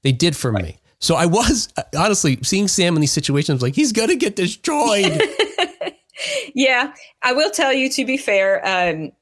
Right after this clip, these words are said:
Speaker 2: when I was at the book con that I mentioned, I had someone who downloaded Not Suitable for Work, and after I, I met and engaged with them, and the next day she came up and she was like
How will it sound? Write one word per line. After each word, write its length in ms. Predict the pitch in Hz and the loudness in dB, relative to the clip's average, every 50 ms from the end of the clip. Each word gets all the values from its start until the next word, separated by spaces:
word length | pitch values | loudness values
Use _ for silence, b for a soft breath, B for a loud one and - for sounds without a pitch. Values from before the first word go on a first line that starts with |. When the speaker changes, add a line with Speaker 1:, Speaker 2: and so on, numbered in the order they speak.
| _ _ _ _ _ _ | _ _ _ _ _ _
Speaker 2:
when 240 | - 202 208 214 214 | -6 -2 -2 0 0
I 120 | 208 202 | 0 0
was 160 | 202 196 196 196 | 0 -2 -2 -2
at 260 | - 196 202 - 196 | -2 -2 -2 -2 -4
the 60 | 190 | -6
book 240 | 175 190 196 - - | -2 -2 -2 -2 -2
con 280 | - 196 175 170 170 | -4 -4 -2 -2 0
that 100 | 165 156 156 | -2 -2 -2
I 60 | 156 | -2
mentioned, 560 | 165 165 160 165 165 - - 156 151 156 160 - | -2 -2 -4 -4 -4 -4 -2 -2 -2 -2 -4 -4
I 100 | - 165 | -4 -4
had 320 | 170 180 185 170 170 175 170 | -4 -4 -4 -6 -6 -6 -6
someone 420 | - - 180 180 175 170 160 175 | -6 -6 -4 -4 -4 -4 -4 -6
who 320 | 180 175 175 160 156 156 156 | -6 -4 -4 -4 -2 -2 -2
downloaded 760 | 160 175 165 170 175 175 175 170 165 160 156 151 151 160 170 b b b b b b | -2 -2 -2 -2 -2 -2 0 0 0 2 0 0 -2 -4 -8 b b b b b b
Not 200 | 180 185 170 185 | -4 -2 -2 -2
Suitable 280 | - 208 190 175 180 170 | -2 -4 -4 -2 -4 -4
for 160 | 175 - 165 | -4 -4 -4
Work, 440 | 160 165 160 135 98 - - - - _ - - | -2 0 0 -2 -2 -4 -8 -14 -20 _ -4 -2
and 500 | 175 170 160 156 151 151 151 151 156 - | 0 0 0 0 -2 -2 -2 -4 -4 -4
after 260 | - 175 175 - 170 156 | -4 -4 -4 -2 -2 -2
I, 140 | 156 156 151 - | -2 -4 -6 -6
I 40 | - | -6
met 200 | 165 165 156 - | -4 -2 -2 -4
and 100 | - 151 | -4 -6
engaged 400 | 165 160 160 165 156 147 147 - | -6 -4 -2 0 0 0 -2 -2
with 100 | 165 - | -6 -4
them, 260 | - 147 143 143 147 - - | -2 -2 -2 -2 -4 -4 -4
and 340 | 156 151 143 143 147 160 b b b b b | -2 -2 -2 -2 -4 -6 b b b b b
the 80 | 190 190 | -2 -2
next 220 | 190 190 196 - | 0 -2 -2 0
day 120 | 202 175 180 | -2 -2 -2
she 140 | - 196 | -4 -6
came 180 | - 196 175 165 | -6 -4 -4 -4
up 60 | 143 | -4
and 80 | 151 160 | -4 -4
she 100 | - 175 | -6 -6
was 80 | 160 | -4
like 180 | 165 127 123 | -4 -6 -6